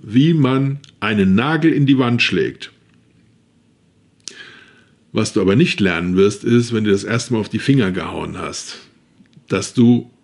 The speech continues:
ja, vor allen Dingen Übung, den Hammer immer wirklich sauber zu setzen. Das nennt man dann Muskelmemory oder so. Ja, ist in jeder Sportart so. Schwimmen,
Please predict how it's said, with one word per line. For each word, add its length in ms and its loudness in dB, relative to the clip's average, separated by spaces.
ja, 240 -4
vor 180 -6
allen 100 2
Dingen 220 2
Übung, 580 2
den 240 2
Hammer 380 0
immer 360 2
wirklich 360 0
sauber 400 0
zu 160 -4
setzen. 400 -2
Das 240 -4
nennt 220 -2
man 200 -2
dann 420 -2
Muskelmemory 1040 0
oder 300 -4
so. 320 0
Ja, 340 -4
ist 200 0
in 80 0
jeder 260 2
Sportart 680 -4
so. 260 -8
Schwimmen, 680 0